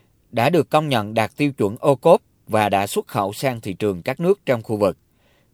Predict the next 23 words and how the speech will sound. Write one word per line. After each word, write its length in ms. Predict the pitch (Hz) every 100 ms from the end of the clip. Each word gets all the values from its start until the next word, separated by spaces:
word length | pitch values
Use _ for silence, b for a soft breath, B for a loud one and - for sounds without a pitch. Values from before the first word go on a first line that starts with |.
| -
Kinh 180 | 170 156
tế 140 | 185
phát 240 | 220 208
triển 280 | 139 107 120
nên 160 | 147 135
thu 100 | 139
nhập 200 | 123 113
bình 160 | 110
quân 220 | 107 139 127
đầu 140 | 104
người 300 | 101 104 90 -
cũng 200 | 95 110
tăng 220 | 156 131
lên 260 | 127 120 117
bốn 200 | 135 185
mươi 100 | 156
lăm 200 | 127 117
triệu 180 | 101 90
đồng 240 | 95 85
trên 200 | 117 113
người 160 | 98 85
trên 200 | 104 104
năm. 220 | 110